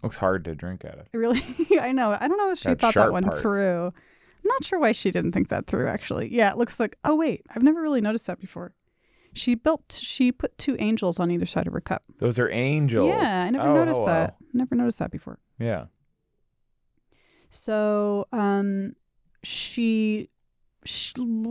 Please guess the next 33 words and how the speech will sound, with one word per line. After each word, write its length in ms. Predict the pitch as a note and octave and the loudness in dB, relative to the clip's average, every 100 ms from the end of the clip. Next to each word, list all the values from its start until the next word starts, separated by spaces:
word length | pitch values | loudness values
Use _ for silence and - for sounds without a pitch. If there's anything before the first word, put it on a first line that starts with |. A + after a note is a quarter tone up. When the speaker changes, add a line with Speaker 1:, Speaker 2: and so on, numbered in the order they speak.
| A#3 | -4
Speaker 2:
basically 440 | D4 D4 D#4 C#4 B3 | 0 0 0 0 0
love 340 | A3 G#3+ G3+ | 2 2 2
is 200 | G3 F#3 | 0 -2
the 100 | G3+ | -2
meaning 420 | F#3+ G3+ G#3 G3 | 0 2 2 0
behind 360 | F3+ E3 F3+ F3 | -2 0 0 2
all 140 | E3 | 0
she 160 | E3+ E3+ | -2 -2
does. 480 | - - E3+ - - | -4 -4 -8 -10 -4
Speaker 1:
Mm-hmm. 240 | A2+ A2+ G3+ | 0 2 2
Speaker 2:
And 100 | F#3+ | 2
that 160 | - | -2
gives 200 | E3+ E3+ | -6 -2
her 140 | F3 E3 | 2 2
the 100 | E3 | 2
ability 400 | E3 E3+ D#3+ E3 | 0 0 0 -4
to 80 | - | -6
sort 240 | - E3+ | -10 -12
of 60 | - _ | -14 _
move 240 | F#3+ F#3+ F#3+ | -8 -8 -10
through 280 | - G3 F#3+ | -10 -8 -6
situations 720 | - - C4+ C#4+ - G3 A#3+ | -8 0 4 4 2 -4 -4
like 220 | C4 - | -6 -2
water, 420 | D4 D#4 A#3+ F#3 | 0 2 0 -2
like 160 | - D#3+ | -2 0
Speaker 1:
Mm. 40 | |
Speaker 2:
cups 200 | - - | 0 0
always 160 | F3 - | -4 -6
represent 300 | - - - | -10 -10 -8
water, 240 | A2+ - - | -8 -10 -16
basically. 240 | - - F3 | -14 -6 -6
Speaker 1:
Oh, 40 | |
okay. 220 | - G#2 | -8 -14